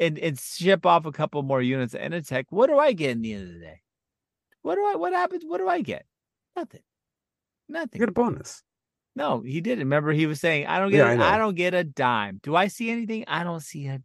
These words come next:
Speaker 1: dime." That makes somebody work just hard enough. Profit sharing does not occur in these things. That's what I'm trying to tell you.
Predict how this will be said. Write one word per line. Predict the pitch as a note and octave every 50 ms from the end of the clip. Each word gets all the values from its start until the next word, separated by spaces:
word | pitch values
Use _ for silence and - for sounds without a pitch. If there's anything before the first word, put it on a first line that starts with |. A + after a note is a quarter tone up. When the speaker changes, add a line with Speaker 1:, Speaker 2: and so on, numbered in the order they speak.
| _ _ -
Speaker 1:
dime." | B2+ A#2+ A2+ G2+ F2+ - - - _ _ _ _ _ _ _ _ _ _ _ _ -
That | - F3+ G#3 G#3+ F3+
makes | F#3 F#3 D3+ -
somebody | - E3 D#3 D3+ D3 D3 C#3+ C#3+ C3+
work | A#2 B2 B2+ A#2 G#2+ _ _
just | - - - F#3 G3+ G#3 G3 -
hard | - D#3 D3+ D3+ D3 C#3 C3
enough. | B2 A2+ G2+ F2 - _ _ _ _ _ _ _ _ _ _ _ _ _ _ _ _ _ _ _ _ _ _ _ _ _ _ _ _ _ _ _
Profit | - F3+ F#3+ G3 F3 F3+ D3
sharing | - - D#3 D3 C#3+ C#3 C3+ B2 G#2+
does | G#2 C3+ D3 E3 D#3
not | F3+ E3 E3
occur | E3 - - G3 A3 G#3
in | D#3
these | A#2 G2+ G2 -
things. | - - - - _ _ _ - _ _ -
That's | G3
what | B3 A3+
I'm | F#3+
trying | F#3+ F#3 E3 C#3
to | -
tell | E3 F3
you. | F3 D3 A#2+ A2+